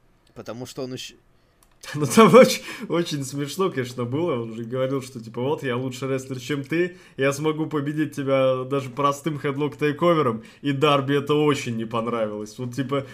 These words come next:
Speaker 2: все, что до этого говорил М Дж Ф, еще нормально, но вот про хедлок тейковер нельзя такое говорить.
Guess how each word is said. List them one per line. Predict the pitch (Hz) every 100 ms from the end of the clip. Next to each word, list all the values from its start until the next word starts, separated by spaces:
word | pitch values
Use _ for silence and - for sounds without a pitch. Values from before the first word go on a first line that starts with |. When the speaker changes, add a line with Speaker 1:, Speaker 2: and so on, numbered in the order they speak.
| -
Speaker 2:
все, | - - 170
что | - 160
до | 156
этого | 175 190 175
говорил | 151 151 143 139
М | 131
Дж | 135
Ф, | 139
еще | 131 - 143
нормально, | 139 135 143 160 147
но | 123 127
вот | 127 123
про | 135
хедлок | - 139 147 139
тейковер | 143 135 151 139 123
нельзя | 131 131 135 135
такое | 120 113 113
говорить. | 110 120 120 120 139